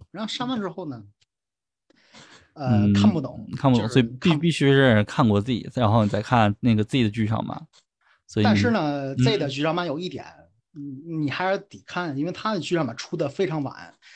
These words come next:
Speaker 1: 它应该是零几年出的，所以它
Speaker 2: 对。
Speaker 1: 添加了很多现做的新画面，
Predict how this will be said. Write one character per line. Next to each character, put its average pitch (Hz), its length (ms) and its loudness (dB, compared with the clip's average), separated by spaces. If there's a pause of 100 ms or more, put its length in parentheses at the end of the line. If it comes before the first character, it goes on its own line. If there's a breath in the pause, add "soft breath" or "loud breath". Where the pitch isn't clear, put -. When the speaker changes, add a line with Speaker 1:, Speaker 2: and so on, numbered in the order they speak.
(180 loud breath)
Speaker 1:
它 - 160 -8
应 226 100 -2
该 240 140 -2
是 175 120 0
零 165 220 0
几 196 120 -4
年 113 160 -6
出 123 260 -12
的， 104 180 -16 (240 soft breath)
所 202 140 -4
以 143 120 6
它 208 160 2
Speaker 2:
对。 - 100 -14 (140)
Speaker 1:
添 220 300 0
加 214 180 0
了 156 160 -2
很 127 200 -8
多 165 240 0 (460)
现 185 340 -2
做 196 200 0
的 117 400 -8
新 202 260 -6
画 202 140 -6
面， 123 280 -10